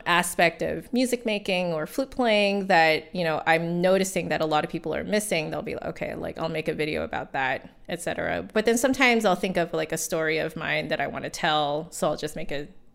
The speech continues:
video about that. Um, but that was all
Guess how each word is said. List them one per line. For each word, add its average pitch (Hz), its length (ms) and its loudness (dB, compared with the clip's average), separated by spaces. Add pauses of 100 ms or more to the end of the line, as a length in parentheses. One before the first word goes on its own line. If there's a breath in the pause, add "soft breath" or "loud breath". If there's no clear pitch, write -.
(380)
video 156 300 -2
about 143 280 -4
that. 143 420 0 (680 loud breath)
Um, 170 600 2 (260)
but 226 140 6
that 247 180 8
was 320 160 6
all 214 580 6